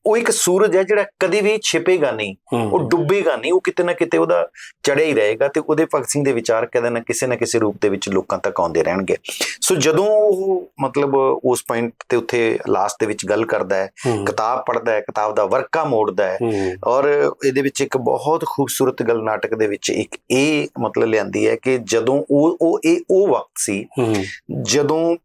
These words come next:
Speaker 1: ਭਗਤ ਸਿੰਘ ਦੇ ਸਮੇਂ ਦੇ ਵਿੱਚ ਜਾਂ ਉਹਨਾਂ ਦਿਨਾਂ ਦੇ ਵਿੱਚ ਕਿ ਦਲਿਤਾਂ ਨੂੰ ਬਹੁਤ ਹੇਟ ਕੀਤੀ ਜਾਂਦੀ ਸੀ।
Speaker 2: ਜੀ।
Speaker 1: ਹੈ ਨਾ? ਔਰ ਭਗਤ ਸਿੰਘ ਜਿਸ ਪਰਿਵਾਰ ਦੇ ਵਿੱਚੋਂ ਸੀਗਾ, ਉਹ ਦਲਿਤ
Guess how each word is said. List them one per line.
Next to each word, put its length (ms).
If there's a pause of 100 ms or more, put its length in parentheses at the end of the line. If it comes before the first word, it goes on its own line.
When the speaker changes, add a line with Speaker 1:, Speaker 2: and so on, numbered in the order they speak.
Speaker 1:
ਭਗਤ 240
ਸਿੰਘ 520
ਦੇ 300
ਸਮੇਂ 300
ਦੇ 160
ਵਿੱਚ 320
ਜਾਂ 320
ਉਹਨਾਂ 320
ਦਿਨਾਂ 220
ਦੇ 140
ਵਿੱਚ 380 (400)
ਕਿ 300 (300)
ਦਲਿਤਾਂ 540
ਨੂੰ 340
ਬਹੁਤ 360
ਹੇਟ 360
ਕੀਤੀ 260
ਜਾਂਦੀ 340
ਸੀ। 180 (280)
Speaker 2:
ਜੀ। 120
Speaker 1:
ਹੈ 100
ਨਾ? 120 (380)
ਔਰ 220
ਭਗਤ 200
ਸਿੰਘ 220
ਜਿਸ 240
ਪਰਿਵਾਰ 380
ਦੇ 120
ਵਿੱਚੋਂ 280
ਸੀਗਾ, 280
ਉਹ 140
ਦਲਿਤ 220